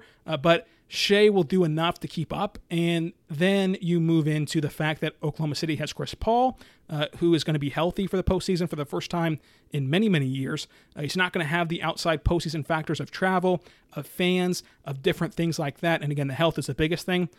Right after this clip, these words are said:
Uh, and you get to the most important part. The most important part of this matchup, it boils down to a phrase, clutch versus clutch. Clutch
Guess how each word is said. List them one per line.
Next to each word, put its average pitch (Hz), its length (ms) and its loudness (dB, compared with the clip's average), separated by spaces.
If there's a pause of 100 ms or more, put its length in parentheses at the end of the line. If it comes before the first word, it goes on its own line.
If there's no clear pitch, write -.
(300)
Uh, 165 140 2 (320)
and 175 180 6
you 165 80 4
get 202 240 4
to - 100 -8
the 190 80 2
most 165 280 2
important 156 440 -4
part. - 240 -6 (640)
The 170 100 2
most 185 360 4
important 202 540 0
part 156 320 0
of 139 100 -2
this 151 160 0
matchup, 139 440 -6 (1120)
it 160 200 -4
boils 208 300 6
down 170 360 2 (800)
to 165 140 2
a 147 60 4
phrase, 123 360 -4
clutch - 460 0 (100)
versus 160 300 -2
clutch. - 480 -10 (1200)
Clutch - 500 2